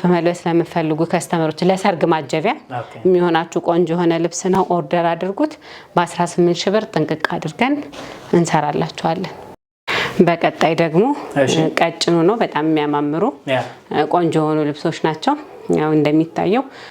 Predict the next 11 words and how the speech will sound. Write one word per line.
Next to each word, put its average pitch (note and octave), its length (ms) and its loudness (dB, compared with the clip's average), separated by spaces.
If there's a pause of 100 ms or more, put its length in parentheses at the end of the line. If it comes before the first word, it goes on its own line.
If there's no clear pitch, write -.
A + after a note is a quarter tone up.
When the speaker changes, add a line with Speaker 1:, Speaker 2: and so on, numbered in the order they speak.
(100)
Speaker 1:
ሶስቱም F#3+ 440 2 (100)
አንድ E3+ 200 2
አይነት D3+ 260 2
ልብሶች D3 340 -2
ናቸው፣ D#3 340 0
ግን B3 160 0
Speaker 2:
አሃ፣ - 80 -10 (180)
አሃ። B2+ 160 -4
Speaker 1:
የተለያየ D#3+ 600 2 (140)
አይነት D3 400 0
ዲዛይን C#3+ 460 0